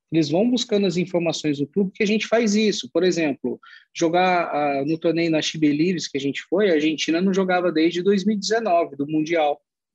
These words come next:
Então, a gente não tinha, assim, a, analisar o jogo da Argentina de dois mil e dezenove. É muito, muito tempo atrás pra, pra se levar isso como base. O que que a gente fez? Começou a analisar as atletas. Quais são as características principais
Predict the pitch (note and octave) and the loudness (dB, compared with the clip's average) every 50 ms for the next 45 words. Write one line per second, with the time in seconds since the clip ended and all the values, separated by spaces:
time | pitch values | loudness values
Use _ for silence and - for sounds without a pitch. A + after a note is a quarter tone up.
0 | _ _ _ _ _ _ _ - C#3+ C#3 - D3+ D3 D3+ D3 D#3 F3+ E3+ - F#3+ | _ _ _ _ _ _ _ -2 -2 -2 0 0 0 0 0 0 -2 -2 0 0
1 | G3 G#3 G3 G3 - - A#3 A#3 A#3 B3+ A#3+ G3+ - - F#3+ F3+ D#3+ C#3 B2 B2 | 0 0 0 -2 -2 -4 -4 -2 -2 -2 -2 -2 -2 -2 -2 0 0 -2 -2 0
2 | C#3 D3 D#3+ D#3+ D#3+ C#3+ D#3 E3+ E3+ D3+ C#3 D3 D#3+ D3 C#3 C#3 D3 C#3 C3 C#3+ | 0 2 2 2 2 0 0 2 2 2 2 2 2 2 2 2 0 0 0 0
3 | D3 C#3+ - - - G3 G#3+ G3 E3 D#3+ D3+ D#3+ D#3 D3 D3 D3+ D3 C3+ B2+ C#3 | 0 -2 -2 -2 -2 -2 0 0 -2 -2 0 2 2 2 2 0 0 0 0 -2
4 | C#3 C#3+ E3+ F#3+ E3+ B2+ A2 _ _ _ _ _ _ _ _ _ _ - F#3+ F#3 | -2 -2 0 0 -2 -2 -4 _ _ _ _ _ _ _ _ _ _ -4 -2 0
5 | F#3 G3+ G#3 - - C#4 D4 D4 C4+ A3 F#3 E3+ F#3 G#3+ G3+ - - - F#3+ G#3+ | 0 0 0 0 2 2 2 2 2 0 0 0 0 0 0 -2 -4 -2 0 0
6 | B3 - G3+ E3+ - D#3+ D#3 D3 C#3 - - D3+ C#3 C3 - - _ _ _ _ | 0 0 -2 -2 0 0 0 0 0 -2 -4 -4 -4 -4 -4 -8 _ _ _ _
7 | - _ _ _ - D3 C#3+ - D#3 D#3+ D#3 C#3 D3+ D3+ D3+ D3 - - D#3+ E3 | -20 _ _ _ -8 -6 -2 0 2 2 2 2 2 2 0 0 -2 -2 0 0
8 | E3 D#3 D3+ D3 C3+ B2+ B2 A#2+ C3 - - F3+ - G3+ E3+ F3+ F#3+ F#3 - - | 0 0 0 0 -2 -2 -4 -6 -8 -6 -4 -2 -2 0 0 0 0 -2 -2 -2
9 | - G#3 A#3+ C#4+ C#4+ C#4 - - - _ _ _ _ - - G3+ G3 - - E3 | 0 0 2 0 0 -2 -4 -10 -12 _ _ _ _ -4 -2 0 0 0 0 0
10 | D#3 D3+ D3+ D#3+ F3 F#3+ G3+ F3 E3 D#3+ E3 E3+ E3 G3+ A3+ - - C#4 B3 G#3+ | 0 0 0 0 2 2 2 2 2 2 2 2 2 0 -2 -2 0 0 0 0
11 | - - - - - - - - A3 A3 - - G#3 G3 F#3+ - F3+ E3+ E3 - | -2 -6 -16 -18 -18 -10 -4 -2 -2 -2 -2 -4 -4 -4 -4 -2 -2 -2 -2 -2
12 | - F3 D#3+ D3+ D3 B2 - - - - - _ - D#3+ C#3+ - - - C#3+ C3+ | -2 -2 0 0 0 -2 -4 -8 -10 -12 -12 _ -8 -8 -8 -6 -4 -2 -2 -2
13 | A#2+ - - | -2 -4 -8